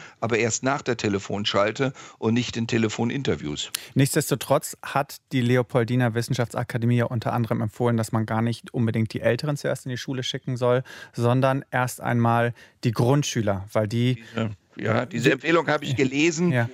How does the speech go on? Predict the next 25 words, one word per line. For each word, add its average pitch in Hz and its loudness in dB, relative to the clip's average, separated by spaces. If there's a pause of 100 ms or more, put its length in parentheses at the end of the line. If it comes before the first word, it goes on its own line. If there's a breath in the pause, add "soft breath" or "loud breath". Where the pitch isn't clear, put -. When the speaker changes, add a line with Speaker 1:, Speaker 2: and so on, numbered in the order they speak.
(140)
Speaker 1:
habe 131 -2
den 135 -2
Kopf 151 -4
geschüttelt, 156 0
weil 135 2
ich, 131 -4
äh, 127 6
der, 120 0
zur - -2
Kenntnis 131 -2
genommen 123 2
habe, 120 0
dass 120 0
offenkundig 123 -2 (400 loud breath)
die 117 4
Wissenschaftler 123 0
der 110 2
Leopoldina 113 0
ländlichen 113 -2
Raum 98 2
sich 113 -8
gar 101 0
nicht 110 -4
vorstellen 101 -2
können, 90 -2